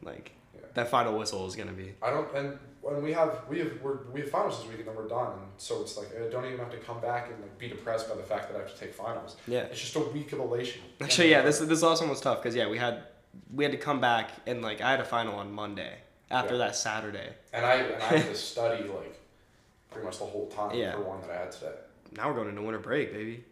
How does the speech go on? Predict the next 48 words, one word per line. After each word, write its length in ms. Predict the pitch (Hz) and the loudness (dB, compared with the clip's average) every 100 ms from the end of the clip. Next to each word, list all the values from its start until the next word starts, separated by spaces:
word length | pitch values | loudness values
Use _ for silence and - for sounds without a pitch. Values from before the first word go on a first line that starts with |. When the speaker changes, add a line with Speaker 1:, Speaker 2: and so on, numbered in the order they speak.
| - | -16
Speaker 2:
Uh, 60 | - 123 131 | -12 -10 -12
yeah, 40 | 139 | -4
Speaker 1:
That's 180 | 127 - | -2 2
Speaker 2:
I 40 | 156 | 4
still 80 | 147 | 4
Speaker 1:
it. 20 | |
Speaker 2:
got 100 | - | 4
a 40 | - | -2
final. 200 | - - - - _ - | -6 -12 -16 -20 _ -6
Speaker 1:
Oh, 220 | 95 120 - | -6 -8 -4
Speaker 2:
Still 140 | 110 | 0
Speaker 1:
after, 180 | 127 160 | 2 2
Speaker 2:
got 200 | 180 131 | 4 4
two 60 | 104 | 6
Speaker 1:
no, 60 | |
no, 100 | 156 | 6
Speaker 2:
finals. 180 | 117 104 | 6 4
Speaker 1:
after 280 | 120 - 113 | 2 0 -2
that. 240 | 117 - - - | 0 -2 -6 -4
Speaker 2:
But 80 | 131 | 6
after 200 | 127 123 | 6 6
that, 240 | 117 104 - | 2 0 2
yeah, 80 | 110 | 0
yeah. 400 | 90 92 - 131 | 0 -6 -6 -4
Speaker 1:
Yeah. 60 | - - - _ _ _ _ _ - | -4 -10 -20 _ _ _ _ _ -12
So 220 | - 95 | -4 -2
Speaker 2:
Um, 100 | 92 | -2
so 100 | 139 | -2
that's 120 | 143 | -2
the 80 | 165 | -2
only 160 | 170 | -2
thing 160 | 160 151 | -4 -4
getting 220 | 143 131 | -4 -4
me 60 | 127 | -6
through 140 | 123 | -8
these 220 | 120 113 | -8 -10
two 100 | - | -10
finals, 540 | 113 110 107 - - - - | -6 -4 -4 -6 -14 -18 -12
Speaker 1:
Yeah. 180 | 101 - | -8 -4
Speaker 2:
is 100 | 123 | -2
that 100 | 120 | -2
I'm 140 | 117 | -2
like, 140 | 117 113 | -4 -4
when 100 | 123 | -4
I 80 | |
get 140 | 117 131 | -4 -4
'em 120 | 127 | -4
done, 320 | 120 131 - | -2 -2 -2